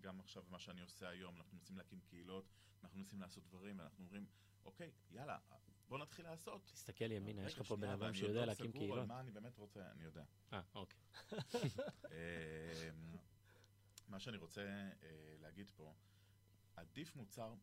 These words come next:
Speaker 1: מאוד מאוד קטן, עם פיצ'ר אחד, ליבתי,
Speaker 2: שמזיז את המחט.
Speaker 1: אבל נינג'ה.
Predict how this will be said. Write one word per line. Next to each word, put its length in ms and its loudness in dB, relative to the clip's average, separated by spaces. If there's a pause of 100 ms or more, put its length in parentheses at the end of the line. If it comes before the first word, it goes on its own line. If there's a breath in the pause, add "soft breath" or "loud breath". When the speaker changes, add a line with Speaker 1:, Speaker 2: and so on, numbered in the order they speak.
Speaker 1:
מאוד 340 -4
מאוד 200 -4
קטן, 340 -8 (520)
עם 120 -4
פיצ'ר 360 -6
אחד, 280 -2 (1040)
ליבתי, 160 -6
Speaker 2:
שמזיז 420 4
את 120 -2
המחט. 380 -2
Speaker 1:
אבל 300 0
נינג'ה. 420 0